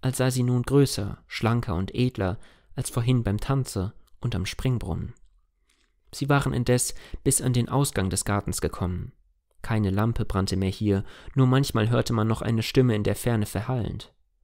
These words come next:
Draußen ruhte der weite Kreis der Gegend still und feierlich im prächtigen Mondschein. Auf einer Wiese, die vor ihnen lag, bemerkte Florio mehrere Pferde und Menschen, die in dem, in dem Dämmerlichte halb kenntlich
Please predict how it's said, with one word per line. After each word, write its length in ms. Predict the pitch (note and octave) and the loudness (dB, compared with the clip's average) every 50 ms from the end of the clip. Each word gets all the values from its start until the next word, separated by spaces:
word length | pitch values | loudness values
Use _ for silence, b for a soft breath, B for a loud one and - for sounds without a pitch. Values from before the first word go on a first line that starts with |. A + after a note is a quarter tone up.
| _ _ _ - - | _ _ _ -16 -6
Draußen 380 | - - A2 A#2+ A#2 - G#2 | 0 2 2 2 2 2 -2
ruhte 280 | G2+ - B2 B2 - - | 0 0 0 0 0 0
der 140 | - G2 G2+ | 0 0 2
weite 260 | - G#2 A#2+ - - | 2 2 2 0 -2
Kreis 320 | - - - A#2 A#2+ - - | -4 -2 0 0 0 0 0
der 100 | - G#2 | -4 0
Gegend 340 | - A#2+ B2+ B2 - A2 - | 2 2 4 4 2 -2 -2
still 240 | - - C3 B2+ | 2 2 4 4
und 140 | B2 A2+ G#2+ | 4 2 0
feierlich 520 | - - A2+ B2 B2 A#2 A#2 A2+ - - B B B B B B B | 2 2 4 4 4 4 2 2 0 -2 B B B B B B B
im 140 | C#3 C#3 | 0 2
prächtigen 500 | - - B2+ G#2+ - - - G#2+ - - | 2 4 2 2 2 0 -4 -4 0 2
Mondschein. 720 | B2 A#2+ A2 F#2 D#2+ C#2+ - - - - - - - B2+ - _ _ _ _ _ _ _ _ _ - _ | 2 2 4 2 0 0 -4 -6 -6 -6 -6 -8 -10 -14 -16 _ _ _ _ _ _ _ _ _ -20 _
Auf 140 | - - - | -12 -10 -4
einer 280 | - A#2 A#2+ A#2 A2+ B2 | -2 -2 0 0 2 2
Wiese, 380 | D3+ E3 D3 - A#2 G#2+ G#2 - B B B B B - | 2 2 2 2 0 -2 -4 -6 B B B B B -6
die 60 | A#2 | -6
vor 280 | - - - C3+ C3 - | -2 2 2 2 2 2
ihnen 220 | - G#2 G#2 G2+ | 0 0 0 0
lag, 320 | A2 G#2+ G#2 G#2+ A2 - B B B B B B | 0 0 0 0 -2 -4 B B B B B B
bemerkte 420 | - B2+ B2+ C3+ D3+ D3+ - C#3 | 0 2 4 4 2 2 0 -2
Florio 460 | - - - C#3+ C#3+ C#3 C#3 A#2+ A2 A2 | -2 2 4 4 4 6 4 4 4 4
mehrere 420 | A2+ B2 C3+ C3 - - A2 G#2 | 4 2 2 0 0 0 0 -2
Pferde 400 | - - - B2+ B2+ C3+ B2+ B2+ | -2 0 0 2 2 2 0 0
und 160 | A#2 A2 A2 | -2 -2 -2
Menschen, 480 | A#2 A2+ A#2+ B2+ B2+ - - A2+ A2 G#2+ B B B B B B - | 0 0 2 0 0 0 -2 -2 -2 -2 B B B B B B -2
die 100 | - C3+ | 0 0
in 100 | B2 A#2+ | 2 4
dem, 240 | B2+ C3 C3+ - - _ _ _ _ _ - | 4 2 2 0 -4 _ _ _ _ _ 0
in 100 | B2+ B2+ | 2 2
dem 180 | B2+ B2+ A#2+ | 4 2 4
Dämmerlichte 680 | - C#3+ D#3+ D#3+ C#3 A2+ A2+ A2+ - - - A#2+ A2+ - | 4 4 4 4 4 4 2 0 0 0 0 0 0 0
halb 200 | C3 C#3 C#3 - | 0 -2 -2 -2
kenntlich 520 | - - C#3 C#3+ C#3+ - B2+ A#2+ - - | 0 2 2 2 2 0 -2 -2 -2 -4